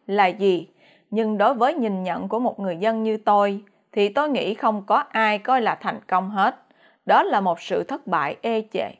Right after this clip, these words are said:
Nhà tôi có mười sáu người, anh tôi bị bệnh tiểu đường, cho nên khi phong tỏa như vậy,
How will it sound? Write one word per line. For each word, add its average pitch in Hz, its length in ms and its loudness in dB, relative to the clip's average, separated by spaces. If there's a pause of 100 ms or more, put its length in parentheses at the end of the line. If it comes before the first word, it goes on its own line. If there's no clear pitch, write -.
(720)
Nhà 196 260 0
tôi 220 340 4
có 214 200 -2
mười 202 200 -4
sáu 190 280 0
người, 196 320 -2 (400)
anh 254 200 0
tôi 262 300 6
bị 190 160 0
bệnh 180 240 -2
tiểu 165 240 -4
đường, 202 340 2 (320)
cho 196 140 2
nên 196 420 0
khi 269 200 -2
phong 247 260 0
tỏa - 240 0
như 233 180 0
vậy, 170 400 -2